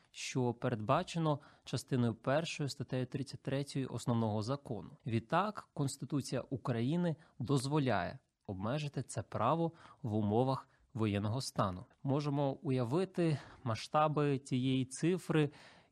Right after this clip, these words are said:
кількість чоловіків, яка з різних причин намагалась виїхати за кордон,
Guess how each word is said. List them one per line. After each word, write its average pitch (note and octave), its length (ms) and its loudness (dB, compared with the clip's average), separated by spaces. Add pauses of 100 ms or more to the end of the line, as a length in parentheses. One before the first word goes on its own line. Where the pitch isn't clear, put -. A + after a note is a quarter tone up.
кількість C#3 540 2
чоловіків, B2 760 -2 (260)
яка A#2+ 640 2
з G#2+ 160 -4
різних A#2+ 640 2 (160)
причин D3+ 600 0 (280)
намагалась B2 680 2 (360)
виїхати B2 640 2
за A2+ 120 -2
кордон, G#2+ 440 -2